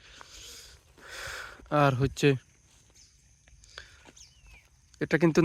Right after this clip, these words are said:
না, আপনারা সেটা বু-, গাছটা তুলে নিয়ে দেখবেন, এটা কিন্তু নেমাটোডের কারণ না, এটা হয়েছে হচ্ছে ছত্রাকের কারণে। দেখতে পাচ্ছেন নিচের দিকে এ,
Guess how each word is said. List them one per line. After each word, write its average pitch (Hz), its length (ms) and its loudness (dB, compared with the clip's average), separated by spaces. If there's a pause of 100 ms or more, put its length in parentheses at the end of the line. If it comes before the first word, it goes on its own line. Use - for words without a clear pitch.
না, 175 80 6 (400)
আপনারা 135 320 0 (320)
সেটা 143 260 0
বু-, 131 140 -2 (1000)
গাছটা 139 400 2 (460)
তুলে 147 200 4
নিয়ে 151 260 4
দেখবেন, 147 360 2
এটা 143 200 0
কিন্তু 139 180 0 (200)
নেমাটোডের 131 540 -2
কারণ 127 240 -2
না, 156 120 0
এটা 135 140 -2 (340)
হয়েছে 131 300 -2
হচ্ছে 127 160 -10 (120)
ছত্রাকের 131 520 -2
কারণে। 131 240 -4 (600)
দেখতে - 240 -10
পাচ্ছেন 135 300 -2
নিচের 131 320 0
দিকে 135 200 -2 (500)
এ, 135 40 -2